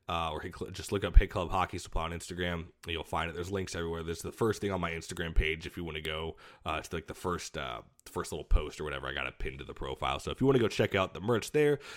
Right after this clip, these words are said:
you definitely can. There's hats, t-shirts, hoodies, um, great stuff out there. If you wanna follow the podcast, I encourage you to follow it on, uh, just search Five for Fighting Podcast on all platforms, whether it's Instagram,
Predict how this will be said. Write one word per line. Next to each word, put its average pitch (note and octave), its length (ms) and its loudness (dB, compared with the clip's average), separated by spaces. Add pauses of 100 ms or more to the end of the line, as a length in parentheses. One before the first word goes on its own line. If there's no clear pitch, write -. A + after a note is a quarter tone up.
(120)
you G2+ 120 0
definitely G#2 300 2
can. A2 260 0
There's D#2 140 -4
hats, C3 340 4
t-shirts, B2 460 2
hoodies, A#2 420 2 (340)
um, D#2+ 460 -2
great G#2+ 260 2
stuff G2+ 300 0
out E2 180 0
there. F#2 240 0
If - 180 -6
you A2+ 80 2
wanna G#2+ 140 2
follow D3+ 240 4
the D3 80 4
podcast, D3+ 580 8
I F#2 40 -4
encourage F2+ 280 -6
you F2+ 80 -6
to - 60 -6
follow G#2 280 2
it G#2 120 -2
on, E2+ 280 -4 (360)
uh, D2 320 -6
just F#2+ 160 -10
search A#2 180 0
Five A#2+ 220 2
for A2+ 80 -6
Fighting G#2 220 0
Podcast G#2+ 680 6
on F#2 120 -4
all G#2+ 160 0
platforms, G#2+ 560 -2
whether F2 140 -4
it's - 120 -10
Instagram, A#2 640 -4